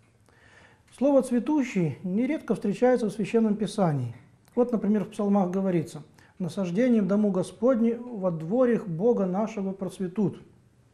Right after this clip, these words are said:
То есть те, кто любит ходить в храм Божий, те, кто как растения насаждены в храме Божием, они в конце концов будут пересажены,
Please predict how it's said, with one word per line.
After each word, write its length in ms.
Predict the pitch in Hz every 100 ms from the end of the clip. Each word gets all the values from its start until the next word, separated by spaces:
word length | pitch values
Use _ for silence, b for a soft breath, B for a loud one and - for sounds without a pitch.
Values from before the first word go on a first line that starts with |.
| _ _ _ _ _
То 160 | 214 196
есть 260 | 147 - - b b b
те, 120 | 240
кто 160 | 226 214
любит 220 | 220 196
ходить 200 | 208 190
в 40 | -
храм 240 | 190 180
Божий, 400 | 254 262 160 135 B B B B
те, 140 | - 233
кто 140 | 226
как 160 | 196 180
растения 400 | 202 202 220 208
насаждены 600 | 196 208 180 190 247 262
в 80 | -
храме 220 | 196 175
Божием, 420 | 160 156 131 127 - B B B
они 220 | 185 185
в 60 | -
конце 260 | 175 214
концов 320 | 208 196 196 175
будут 220 | 180 185
пересажены, 680 | 175 160 226 247 196 156